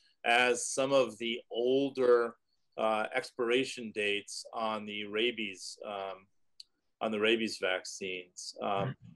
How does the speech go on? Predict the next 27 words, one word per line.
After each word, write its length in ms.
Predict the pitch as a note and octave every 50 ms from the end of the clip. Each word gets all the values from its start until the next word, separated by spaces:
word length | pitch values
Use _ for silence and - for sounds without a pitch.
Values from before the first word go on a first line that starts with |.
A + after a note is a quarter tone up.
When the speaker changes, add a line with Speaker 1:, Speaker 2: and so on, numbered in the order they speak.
| A#2+ A2+
Speaker 1:
there 260 | B2 A#2+ C3+ C#3 C#3 C3+
are 420 | B2+ B2 B2 A#2+ A#2+ A#2+ A2+ - - _ _ _ -
rabies 680 | A#2 A#2 A#2+ C3 C3+ C3 B2 B2+ B2 A#2+ A2 G#2+ - - - B2 A#2
vaccines 840 | A#2+ A#2+ A#2+ A#2 - - - - B2+ B2 B2 B2 A#2+ A#2 A2 -
that 300 | - A#2 A2+ - - A2
date 320 | - A#2 A#2 B2 C3 C3 - _ -
back 320 | A#2+ A#2 A2+ A2+ A2+ A2+ - - _ _ _ _ _ _ - - -
to 180 | A#2+ A#2 A2+ A2+
two 180 | - - B2+
thousand 460 | A#2 - B2 A#2 A2+ A2 A2 A2+ G#2+
and 180 | G#2 G2+ G#2 G#2
nineteen 760 | G#2+ A2 A2 G#2+ G2+ - - - - C3 B2+ B2 A#2+ A2+ G#2
in 160 | G2 F#2+ F#2+
a 100 | G2 G2
number 320 | G2 G2 G2+ G2 G2+ G2
of 120 | F#2+ F#2 G2+
instances. 1120 | G2+ G#2 G#2+ G#2+ - - A#2 G#2+ G2 - - - G#2 G2+ F#2+ F#2 F2+ F#2+ - - - - _ _ _ _ _ _ _ _ -
And, 640 | - G2+ G2+ G2+ G2+ G2+ G2+ G2+ G2+ G2+ G2+ G2 F#2+ G2+
um, 420 | G2 G2 G2 G2 G2 G2 G2 G2 - _ _ -
that's, 400 | A2 A#2 A#2+ B2 B2 - - - _
that's 360 | A#2 A2+ A#2 B2 A#2+ - -
more 220 | B2 A2+ A2+ A2+ A2
of 180 | G2+ - -
concern 640 | - - G#2+ G#2+ - - - A#2 A2+ A2+ A2+ A2 A2 G#2+
to 100 | - A2
me 580 | G#2+ G#2 G#2 G#2+ G#2+ G#2 G#2 G#2 G#2 G#2 G#2 G2
than, 460 | - G#2 G2+ G#2 G#2 G#2 G2+ G2+ G2